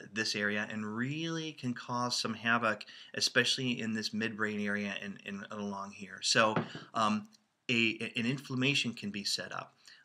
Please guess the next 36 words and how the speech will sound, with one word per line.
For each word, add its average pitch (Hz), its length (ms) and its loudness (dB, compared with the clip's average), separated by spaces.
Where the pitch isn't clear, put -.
um, 95 220 -6
in 107 120 -2
a 113 40 0
situation 123 840 0
that, 104 280 -2
that 101 140 -4
agitates 127 600 0
that 104 200 -8
area 101 280 -6
and 107 160 -8
causes 113 560 -2
it 110 120 -8
to, 117 180 -6
to 113 240 -6
really 143 220 0
lose 120 160 0
its 110 160 -8
ability 107 320 -6
to 98 80 -14
function. 131 420 -2
So 117 300 6
again, 127 420 4
find 160 680 2
the 131 160 -2
underlying 107 420 -2
cause, 98 460 -8
understand 131 680 0
the 165 60 0
mechanisms 123 640 0
that 107 100 -4
are 107 140 -2
in 104 100 0
play 104 260 -2
for 104 140 -8
that 107 580 0
patient, 151 520 0